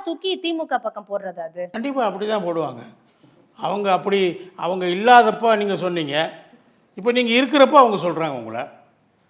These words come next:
Speaker 2: நீங்க நெருங்கி போயிட்டு இருக்கிறீங்க, பல்வேறு விஷயங்கள் நடந்துட்டே இருக்குது அடுத்தடுத்து. உன்னோட நிக்கலையே,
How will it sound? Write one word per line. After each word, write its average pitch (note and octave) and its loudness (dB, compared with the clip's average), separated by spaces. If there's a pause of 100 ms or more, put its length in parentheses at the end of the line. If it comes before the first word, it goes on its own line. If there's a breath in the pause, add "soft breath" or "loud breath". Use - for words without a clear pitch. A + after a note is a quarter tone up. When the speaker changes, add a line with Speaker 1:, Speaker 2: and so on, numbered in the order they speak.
Speaker 2:
நீங்க G3+ -2
நெருங்கி A3 0
போயிட்டு G#3+ 2
இருக்கிறீங்க, G3 -4
பல்வேறு A3+ 6
விஷயங்கள் G3+ -2
நடந்துட்டே D#3+ -4
இருக்குது C#3 -4
அடுத்தடுத்து. C#3 -10 (600)
உன்னோட G#3 2 (120)
நிக்கலையே, D#3 -2